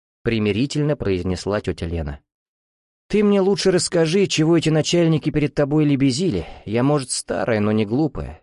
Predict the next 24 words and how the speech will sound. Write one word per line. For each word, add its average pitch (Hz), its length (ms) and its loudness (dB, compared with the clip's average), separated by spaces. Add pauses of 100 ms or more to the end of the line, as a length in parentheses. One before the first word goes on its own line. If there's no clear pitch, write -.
(140)
И 123 60 -6
кто 202 160 0
эти 165 160 2
двое, 117 420 2
которые 117 360 0
с - 40 -10
тобой 113 240 0
долго 110 280 0
беседовали?" 98 680 -2 (1080)
"Один 220 320 0
вроде 202 260 2
знаком, 123 640 0 (100)
но 117 180 -6
я 143 280 2
за 123 120 -2
политикой 135 520 -2
особо 127 320 0
не 123 100 2
слежу. 123 460 -2 (140)
Надоели 143 440 -2
они 90 220 0
мне 90 240 -2
с - 80 -6
этим 98 260 -4